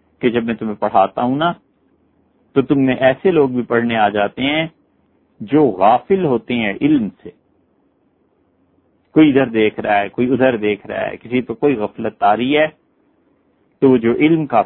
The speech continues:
فیض مجھ پہ آتا ہے، اس میں خلل واقع ہوتا ہے۔ اس لیے لوگوں کی نالائکی کی وجہ سے میں نے پردہ ڈالنا شروع کر دیا اپنے اور لوگوں کے درمیان،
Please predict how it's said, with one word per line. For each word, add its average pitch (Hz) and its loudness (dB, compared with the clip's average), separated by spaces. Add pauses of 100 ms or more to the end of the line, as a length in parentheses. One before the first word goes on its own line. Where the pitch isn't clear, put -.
(100)
فیض 147 0 (120)
مجھ 117 -6
پہ 104 -4
آتا 95 0
ہے، 127 2 (380)
اس - -2
میں 160 -2
خلل 120 -2
واقع 101 0
ہوتا 104 -2
ہے۔ 123 4 (340)
اس 170 0
لیے 135 0 (420)
لوگوں 147 4
کی 139 -2
نالائکی 117 0
کی 113 -4
وجہ 190 2 (120)
سے 92 -2 (400)
میں 139 2
نے 139 2
پردہ 113 0
ڈالنا 98 0
شروع 98 -8
کر 98 0
دیا 107 -2
اپنے - -6
اور 95 -4
لوگوں 110 -2
کے 107 -6
درمیان، 120 0